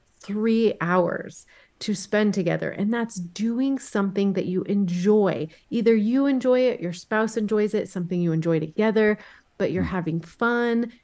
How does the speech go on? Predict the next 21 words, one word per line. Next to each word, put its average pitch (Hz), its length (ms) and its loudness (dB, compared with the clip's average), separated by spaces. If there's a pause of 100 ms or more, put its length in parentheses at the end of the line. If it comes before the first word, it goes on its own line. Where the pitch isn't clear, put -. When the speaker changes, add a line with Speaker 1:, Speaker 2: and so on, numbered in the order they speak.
Speaker 1:
you're 165 160 -2
laughing, 220 680 0
you're 165 160 -4
flirting 247 640 4
with 233 180 2
each 214 200 -6
other, 214 200 2
you're 170 160 2
making 160 440 -2
memories, 226 640 2 (280)
you're 202 320 2 (100)
getting 240 460 2
out 240 360 0
of 185 220 -2
the 190 220 2 (160)
humdrum 196 1040 2
of 165 360 -2
the 165 180 -2
routine 160 520 -2
of 160 180 -6
life. - 460 -8